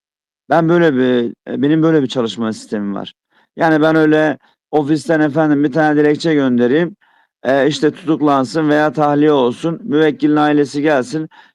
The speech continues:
ben işte dilekçemi gönderdim, bundan sonrası adliyeye kalmış. Ben böyle bir avukat değilim. Ben direkt mutfağın içindeyim. Anlatabildim mi? Dolayısıyla, e, şimdi İstanbul'da da kardeşim,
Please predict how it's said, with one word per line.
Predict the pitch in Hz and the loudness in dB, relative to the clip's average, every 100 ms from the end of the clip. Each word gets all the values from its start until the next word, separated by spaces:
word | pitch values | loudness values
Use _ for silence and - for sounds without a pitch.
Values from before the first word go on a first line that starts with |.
| _ | _
ben | - 151 | -4 -2
işte | 135 139 143 | -2 -4 0
dilekçemi | 147 139 147 156 | 0 0 0 2
gönderdim, | 156 156 135 123 131 156 | 2 2 2 0 0 0
bundan | 147 151 143 | 2 0 0
sonrası | 139 131 131 160 | 0 0 0 0
adliyeye | 135 127 139 | 0 0 0
kalmış. | 127 113 107 113 | 0 -2 -4 -2
Ben | 160 156 | 0 2
böyle | 151 | 2
bir | 147 | 2
avukat | 147 139 156 123 | 2 0 -2 -2
değilim. | 147 117 104 117 | 0 0 0 0
Ben | 160 165 - _ - _ - | 0 -2 -12 _ -20 _ 0
direkt | 180 175 131 | 2 2 2
mutfağın | 147 131 165 165 | 0 2 2 2
içindeyim. | 151 - 147 143 117 95 _ _ _ _ _ - | 0 -2 -2 0 0 -4 _ _ _ _ _ -6
Anlatabildim | 131 147 165 165 170 170 | -4 0 0 0 -2 -2
mi? | 120 104 - - - | -2 -4 -12 -20 -8
Dolayısıyla, | 139 175 170 175 160 87 | -2 0 0 -2 -2 0
e, | 143 | -2
şimdi | 156 170 | -2 -2
İstanbul'da | 160 - 180 170 156 170 | -4 -2 0 0 0 0
da | 156 | 0
kardeşim, | 160 160 147 135 123 | 0 0 -2 -4 -6